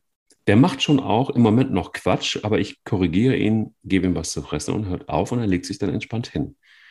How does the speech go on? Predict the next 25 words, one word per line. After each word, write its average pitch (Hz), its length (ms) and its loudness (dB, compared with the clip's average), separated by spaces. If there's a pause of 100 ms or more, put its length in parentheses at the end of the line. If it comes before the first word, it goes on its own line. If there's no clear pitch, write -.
(300)
Und 120 220 2
nicht 175 300 6
vor 107 120 0
die 90 100 0
Kamera, 123 380 0
sondern 101 340 0
irgendwo 90 360 0
im 92 140 0
Haus. 76 260 2
Also 73 240 -2
ich - 120 -6
habe 82 120 -4
jetzt 80 100 -6
nicht 85 160 -8
im 80 140 -6
ganzen 82 320 -4
Haus 78 200 -4
Kameras 82 360 -4
installiert. 62 500 -8 (1040)
Das 147 340 0
ist - 280 -2
dann 127 140 2
tatsächlich 110 500 -4
jetzt - 240 -4
so, 98 380 0